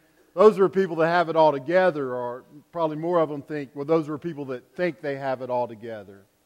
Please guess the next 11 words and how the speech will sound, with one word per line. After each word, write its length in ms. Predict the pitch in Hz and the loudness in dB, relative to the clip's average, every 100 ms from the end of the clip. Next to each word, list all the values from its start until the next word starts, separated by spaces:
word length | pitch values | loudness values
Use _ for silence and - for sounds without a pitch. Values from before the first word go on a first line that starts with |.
| _ _ _ _ _ _ _ _ _ _ _ | _ _ _ _ _ _ _ _ _ _ _
Um, 380 | 110 113 113 117 | -20 -20 -20 -12
but 120 | 175 | -4
I 140 | 233 294 | 2 4
would 360 | 294 214 165 135 - - | 6 6 4 -2 -16 -2
argue 540 | 165 202 196 160 180 170 | 6 6 6 0 -6 -2
that 300 | 165 151 - _ _ _ - | -2 -2 -6 _ _ _ -18
the 100 | 165 | -16
fact 400 | - 196 247 170 | -4 -2 -2 -2
that 160 | 185 | -4
we're 180 | 139 127 | -4 -10
here, 720 | 110 - 254 208 135 131 131 | -12 -8 -4 -2 -2 -4 -10